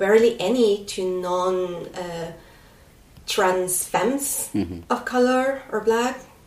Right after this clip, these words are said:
Speaker 1: That's, and, um, and you can still see that, uh,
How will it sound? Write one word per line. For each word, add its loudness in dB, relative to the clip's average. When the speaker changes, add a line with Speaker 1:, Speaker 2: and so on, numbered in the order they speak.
Speaker 1:
That's, -8
and, -4
um, -2
and 4
you 6
can 2
still 2
see 6
that, -2
uh, -2